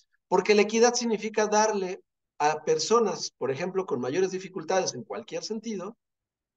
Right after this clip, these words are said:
mayores, eh, todas las herramientas para que esas oportunidades de aprender y de seguir aprendiendo a lo largo de la vida se den para todos.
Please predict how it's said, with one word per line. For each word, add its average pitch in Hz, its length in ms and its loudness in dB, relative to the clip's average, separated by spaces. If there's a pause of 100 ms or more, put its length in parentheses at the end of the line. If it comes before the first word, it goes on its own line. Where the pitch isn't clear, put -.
(380)
mayores, 208 840 6
eh, 156 320 0 (280)
todas 226 200 4
las 214 260 0
herramientas 185 640 -2
para 147 200 -6
que 196 100 -10
esas 208 180 -10
oportunidades 160 1120 -4 (460)
de 165 220 6
aprender 160 640 2 (200)
y 139 140 -2
de 127 120 4
seguir 139 260 -6
aprendiendo 147 440 -2
a - 20 2
lo 127 80 0
largo 143 180 -2
de 156 60 -4
la 170 80 0
vida 131 260 -4 (300)
se 196 220 4
den 208 240 6
para 214 240 2
todos. 202 460 2